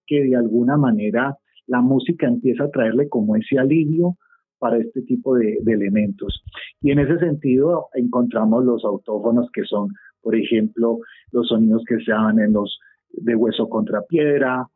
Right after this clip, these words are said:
o los membranófonos, que ya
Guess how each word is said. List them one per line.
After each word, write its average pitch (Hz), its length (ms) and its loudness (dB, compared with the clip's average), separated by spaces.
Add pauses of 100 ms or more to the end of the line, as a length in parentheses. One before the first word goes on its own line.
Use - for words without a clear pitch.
(140)
o 117 140 0
los 113 400 -2 (160)
membranófonos, 127 1120 0 (300)
que 113 160 -4
ya 117 200 0